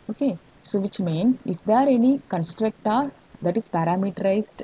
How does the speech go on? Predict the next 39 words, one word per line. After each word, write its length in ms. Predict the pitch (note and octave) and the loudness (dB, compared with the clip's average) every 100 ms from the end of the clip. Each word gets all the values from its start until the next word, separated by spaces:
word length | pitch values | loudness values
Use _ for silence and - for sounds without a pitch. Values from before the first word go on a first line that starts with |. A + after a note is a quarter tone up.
| - | -6
uh, 180 | E3 D#3+ | -4 -4
string 400 | - - A3 B3 | -8 -2 0 0
constructor 760 | F#3+ E3+ - - F#3 F3+ G3+ G#3+ | 0 -4 -8 -8 -6 -4 -2 -2
which 200 | E3+ G3+ | -2 -4
is 120 | - | -4
available 680 | D3+ E3 F3+ F#3+ F#3 C4 - - - - | -2 0 -2 -2 0 0 -2 -14 -12 -2
in 120 | E3 | 2
the 100 | F#3 | 2
class 400 | F3 D#3 E3+ - | 4 2 0 -2
means, 560 | D#3+ C#3+ D3 C4+ C#4 - _ - A3 | -2 -2 2 2 0 -10 _ -16 -8
okay, 240 | - B3+ - - | 0 0 0 -2
that 220 | F3 A3 | -2 0
constructor 720 | G3 E3+ - A3+ A3+ - A3 | -2 -4 -4 -4 -4 0 0
has 380 | B3+ F#3 G3+ - | 2 0 0 -2
received 400 | E3 D#3+ G#3+ A#3+ | -6 -2 0 2
a 120 | A#3 F3+ | 2 0
message 540 | C#3+ - D#3+ A#3 B3+ - | -2 -2 0 2 0 -6
that 320 | D3 D3 A3+ - - | -4 -2 -2 -4 -8
invalid 560 | E3+ F3+ E3 D3 C#3+ A#3 | -4 -2 0 0 0 -2
amount. 380 | A#3+ A#3+ D#3+ - - - - | 2 0 0 -8 -20 -18 -14
Okay, 240 | F#3+ C#4+ - - - _ | -4 -4 -4 -8 -20 _
so 140 | - G3+ | -6 -4
this 160 | F3 | -2
is 120 | F#3 F3 | -4 -4
the 120 | F#3+ | -4
para-, 340 | F3+ D#3+ D#3+ - | -2 -2 -4 -4
uh, 120 | E3 | -4
this 160 | D#3 E3+ | -4 -4
is 80 | E3 | -4
the 100 | - | -2
argument 600 | E3 D#3+ F3+ F3+ A#3+ - | 0 0 -2 -2 -2 -2
which 100 | F3 | -4
is 120 | F3 | -6
po-, 240 | - E3+ | -4 -2
uh, 180 | E3 - | -2 -2
which, 160 | E3 E3 - | -4 -6 -6
which 180 | D#3+ | -6
is 120 | E3+ E3 | -6 -6
passed 380 | F3 E3 - | -4 -4 -4